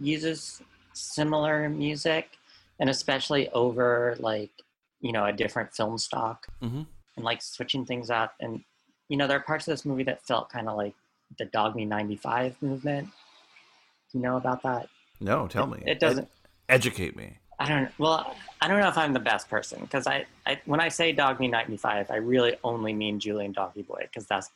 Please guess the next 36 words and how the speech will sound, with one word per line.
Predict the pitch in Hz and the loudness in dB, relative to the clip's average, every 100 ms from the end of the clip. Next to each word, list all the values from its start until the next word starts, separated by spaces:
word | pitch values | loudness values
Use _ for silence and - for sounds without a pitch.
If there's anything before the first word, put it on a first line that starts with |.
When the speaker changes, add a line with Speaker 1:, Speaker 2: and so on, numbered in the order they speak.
| - | -6
Speaker 1:
the | |
one | 107 104 | -2 -2
that | 98 | 0
I've | 98 95 | -2 0
watched | 95 95 - - - - | -2 -2 -8 -10 -8 0
<laughs> | |
and | 208 165 254 - - - 151 | 0 2 2 0 -2 0 2
liked | 120 107 104 - - 95 101 - | 2 2 0 -6 -14 -12 -14 -10
more | - 110 | -2 0
than | 104 98 | 0 -2
once. | 95 - - - - - _ _ - | -4 -6 -16 -18 -20 -20 _ _ 0
But | 143 | 2
it | |
was | 160 | 2
this, | - 160 - - _ | 0 -2 -4 -10 _
like, | 135 139 | -4 0
movement | 151 185 202 185 | 2 2 2 0
of | |
filmmakers | - 156 147 139 147 143 131 | 0 0 0 0 2 0 -2
with, | 123 - _ - | -8 -10 _ -4
uh, | 113 113 | 0 2
Lars | 113 123 127 | 2 2 2
von | 131 123 | 0 0
Trier | - 127 117 117 117 | -4 -2 0 2 0
and | 123 110 | 0 -4
Thomas | 117 117 117 | -6 -4 -6
Vinterberg, | - 113 110 113 110 107 110 104 - - _ | -6 -6 -4 -2 2 2 2 -2 -8 -20 _
who | 110 110 | -6 -6
people | 107 113 104 | -6 -6 -2
are | 104 | -2
talking | 110 107 117 | -2 -6 -4
about | 107 120 | -4 -2
now | 104 104 | -2 -2
'cause | - - | -6 -14
he | 127 | -10
made | 104 104 | -10 -10